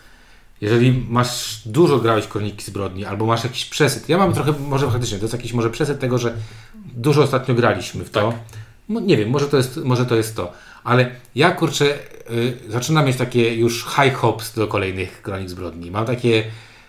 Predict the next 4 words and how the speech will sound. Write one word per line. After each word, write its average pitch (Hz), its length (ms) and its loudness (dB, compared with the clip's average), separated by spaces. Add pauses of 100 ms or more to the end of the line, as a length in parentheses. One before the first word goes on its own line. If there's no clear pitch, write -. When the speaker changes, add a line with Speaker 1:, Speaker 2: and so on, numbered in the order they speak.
(480)
Speaker 1:
dobra, 113 400 2 (440)
jesteście 131 420 0
już 123 120 2
na 123 240 2